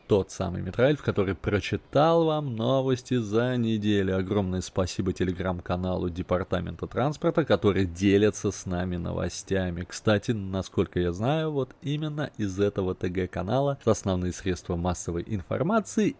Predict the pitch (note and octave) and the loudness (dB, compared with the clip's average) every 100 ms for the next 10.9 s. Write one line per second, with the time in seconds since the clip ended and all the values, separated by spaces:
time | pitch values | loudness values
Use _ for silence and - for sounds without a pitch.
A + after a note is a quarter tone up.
0 | - F3 E3+ - - A2+ - _ F#2+ G2 | -4 -2 -2 -4 0 0 0 _ 2 4
1 | G2 F#2+ - E2+ - D#2+ F2+ C#3 F3+ - | 4 0 -4 -10 -10 -10 -4 -2 -2 -2
2 | E3+ C#3+ G2 A#2+ C3+ - F#2 F#2 G#2+ - | -2 -2 -2 -2 -2 -8 -10 -6 -8 -8
3 | - - F2+ F#2+ G#2 - - F#2+ - - | -16 -8 -4 -2 -4 -12 -6 -4 -4 -12
4 | - - G#2+ B2 - E2+ F#2+ F#2 - F#2+ | -20 2 6 6 2 -2 0 2 0 0
5 | - E2+ D#2+ - D3 F#3+ G3+ F3 A2+ G2 | -4 -4 -4 -4 -2 0 0 -2 -2 -2
6 | F#2+ F2+ - F2 - E3 F#3+ E3+ D3 B2+ | -2 -4 -8 -10 -2 -2 0 0 2 0
7 | G#2 A#2 G#2+ G2 F#2 F2+ G2 F#2+ - - | 0 2 2 2 -2 -2 0 -2 -2 2
8 | D3 D#3+ D#3+ D#3 F3 E3 - - - G#2 | 4 6 4 0 0 0 -4 -10 -6 -2
9 | B2+ B2+ G2+ A2+ G#2+ F#2 F#2+ - F#2+ F#2 | 2 2 2 2 2 2 0 0 -2 0
10 | F#2 - G2 F#2+ B2 D#3 - F3 E3+ | -4 -4 -4 2 2 2 2 4 4